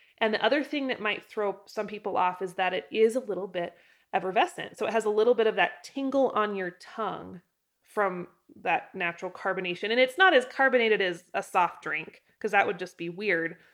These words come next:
But you can just feel that little bit of a, a tingle, which I kind of enjoy. But, you know, at first glance, you take that first sip and you might be like, "What is this?"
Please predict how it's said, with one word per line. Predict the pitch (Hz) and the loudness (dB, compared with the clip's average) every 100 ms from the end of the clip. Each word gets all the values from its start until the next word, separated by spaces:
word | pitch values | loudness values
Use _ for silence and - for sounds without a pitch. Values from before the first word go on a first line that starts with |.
| _ | _
But | - | -4
you | 247 | -2
can | 415 | 2
just | 220 440 | 2 0
feel | - 254 | 0 2
that | 233 | 2
little | 214 208 | 2 0
bit | - | 0
of | 269 | -2
a, | 269 - | -4 -6
a | 185 | -8
tingle, | - 190 170 160 - _ _ _ _ _ _ - | -8 -10 -6 -8 -10 _ _ _ _ _ _ -4
which | 220 - | -2 2
I | 220 | 2
kind | 233 262 | 2 -2
of | 220 | 0
enjoy. | 202 190 196 | 0 0 2
But, | 185 - - | 2 -2 -4
you | 214 | -4
know, | 170 | -2
at | 165 - | -2 0
first | 233 226 - | 0 -2 -4
glance, | 190 202 247 - | -4 -4 -6 -10
you | 196 | -10
take | 185 196 | -4 -2
that | 190 - | -2 -4
first | 190 175 - | -6 -8 -4
sip | 180 180 | -4 -4
and | 175 | -8
you | 175 | -8
might | 165 | -6
be | 170 | -6
like, | 170 165 | -6 -8
"What | 202 208 233 269 247 | -12 -6 0 4 4
is | 190 165 | 2 -2
this?" | - - - | -10 -10 -20